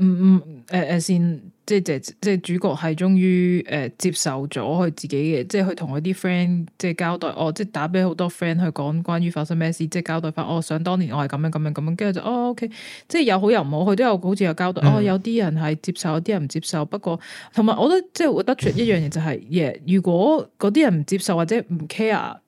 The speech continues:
Speaker 1: 你，哦，呢，呢個係，原來係你嘅原因嘅話，they are not a true friend anyway，doesn't matter。咁樣。
Speaker 2: 係啊，
Speaker 1: If
Speaker 2: 或-，
Speaker 1: some-，if your true friend and then they hear that and they,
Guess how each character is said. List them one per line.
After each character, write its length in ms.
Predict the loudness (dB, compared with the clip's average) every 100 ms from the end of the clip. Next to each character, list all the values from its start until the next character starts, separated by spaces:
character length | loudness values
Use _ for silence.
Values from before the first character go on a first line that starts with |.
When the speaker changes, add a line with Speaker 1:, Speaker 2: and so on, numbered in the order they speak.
| _
Speaker 1:
你， 500 | -4 0 2 0 -2 -4
哦， 220 | -2 0
呢， 220 | 0 0
呢 120 | 0 0
個 100 | 0
係， 140 | -2
原 240 | -2 -2 -2
來 60 | -2
係 120 | -2
你 220 | 0 -2
嘅 320 | 0 0 0 -4 _
原 120 | -6 -2
因 120 | 0 0 0
嘅 60 |
話， 220 | -2 -6 -8 -14 -20 -12 -2
they 100 | 0
are 100 | 2
not 200 | 0 -2
a 40 |
true 200 | -2 -2
friend 260 | -2 -2 0
anyway，doesn't 720 | 0 -2 -6 -10 -4 -2 0
matter。 300 | -2 -4 -10 -14 _ -4
咁 120 | -2
樣。 200 | -2 -4 -8 -6
Speaker 2:
係 80 | 0
啊， 160 | 4 4
Speaker 1:
If 60 |
Speaker 2:
或-， 80 | 4
Speaker 1:
some-，if 840 | 4 0 0 0 0 -2 -10 -4 2
your 180 | 4 4
true 240 | 4 4
friend 360 | 4 2 2 2
and 140 | 2
then 180 | 4 4
they 100 | 2
hear 220 | 0 0
that 160 | 0 2
and 180 | 2 4
they, 160 | 0